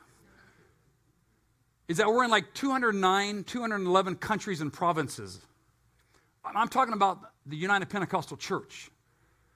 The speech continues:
Brother French, we're making a difference. Who's we? We, the church. And Coca-Cola has long had the goal that they want to have everyone in the world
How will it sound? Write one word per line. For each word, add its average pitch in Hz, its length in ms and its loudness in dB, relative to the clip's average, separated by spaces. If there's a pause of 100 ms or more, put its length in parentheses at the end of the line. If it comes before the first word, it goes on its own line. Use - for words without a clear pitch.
(800)
Brother 175 180 -4
French, - 480 -2 (400)
we're 208 160 0
making 285 260 2
a 190 60 0
difference. 131 560 -6 (1400)
Who's 233 240 -8
we? 202 160 -6
We, 170 160 -6
the 160 140 -8
church. - 600 -4 (2250)
And 123 100 -10
Coca-Cola 233 560 4
has 185 200 0
long 226 280 2
had 202 160 2
the 185 80 -4
goal 202 300 4
that 180 140 -2
they 196 180 4
want 190 280 2 (200)
to 185 300 -12 (160)
have 180 180 -2
everyone 208 420 0
in 190 80 -2
the 185 80 0
world 185 400 2